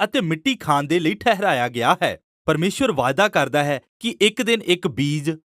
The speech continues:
ਭਾਵ ਇੱਕ ਸੰਤਾਨ ਔਰਤ ਤੋਂ ਪੈਦਾ ਹੋਵੇਗਾ, ਜੋ ਸੱਪ ਦੇ ਸਿਰ ਤੇ ਘਾਤਕ ਹਮਲਾ ਕਰੇਗਾ, ਜੋ ਕਿ ਬਹੁਤ ਵੱਡੀ ਖਬਰ ਲੱਗਦੀ ਹੈ। ਪਰ ਇਸ ਜਿੱਤ ਦੀ ਕੀਮਤ ਅਦਾ ਕਰਨੀ ਪਵੇਗੀ, ਕਿਉਂਕਿ ਜਦੋਂ ਸੱਪ ਦਾ ਸਿਰ ਕੁਚਲਿਆ ਜਾਵੇਗਾ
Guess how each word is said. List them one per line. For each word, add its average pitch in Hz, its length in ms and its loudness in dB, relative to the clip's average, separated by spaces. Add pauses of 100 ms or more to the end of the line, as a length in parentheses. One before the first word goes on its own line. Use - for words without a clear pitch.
(120)
ਭਾਵ 160 280 4
ਇੱਕ 180 280 -2
ਸੰਤਾਨ 165 520 2 (100)
ਔਰਤ 151 260 0
ਤੋਂ 226 100 4
ਪੈਦਾ 135 340 0
ਹੋਵੇਗਾ, 131 480 -2 (300)
ਜੋ 170 100 2
ਸੱਪ 180 320 2
ਦੇ 196 140 0
ਸਿਰ 147 300 0
ਤੇ 185 320 0
ਘਾਤਕ 160 320 0 (100)
ਹਮਲਾ 160 300 0
ਕਰੇਗਾ, 131 500 -2 (300)
ਜੋ 175 160 4
ਕਿ - 120 -2
ਬਹੁਤ 165 320 0
ਵੱਡੀ 156 420 0
ਖਬਰ 156 320 0
ਲੱਗਦੀ 123 380 -2
ਹੈ। 104 180 -2 (260)
ਪਰ 208 100 6
ਇਸ 139 260 -4
ਜਿੱਤ 127 320 -2
ਦੀ 160 180 -2
ਕੀਮਤ 143 380 -2 (140)
ਅਦਾ 202 200 -2
ਕਰਨੀ 170 340 0
ਪਵੇਗੀ, 131 500 0
ਕਿਉਂਕਿ - 520 -4
ਜਦੋਂ 151 300 2
ਸੱਪ 147 360 0
ਦਾ 180 140 2
ਸਿਰ 160 260 0
ਕੁਚਲਿਆ 160 480 0
ਜਾਵੇਗਾ 127 420 0